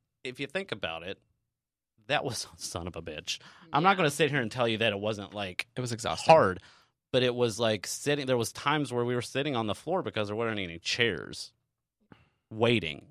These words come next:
Speaker 1: not knowing if we were gonna get back home. And we were literally, because of the delays that we had had before, we went through our money.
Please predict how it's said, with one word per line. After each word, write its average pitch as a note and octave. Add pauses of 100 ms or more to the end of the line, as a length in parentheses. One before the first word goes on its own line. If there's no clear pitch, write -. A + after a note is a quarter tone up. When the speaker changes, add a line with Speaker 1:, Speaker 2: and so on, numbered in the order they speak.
Speaker 1:
not A#2+
knowing A2+
if G2
we G#2
were G2
gonna F2+
get F2+
back -
home. A2+ (300)
And C3+
we D3+
were D#3 (140)
literally, C#3 (320)
because E3
of A2+
the G#2+
delays A2
that G2+
we G#2
had G2
had G#2
before, F#2+ (680)
we A#2
went E3
through A2+
our E2+
money. F#2+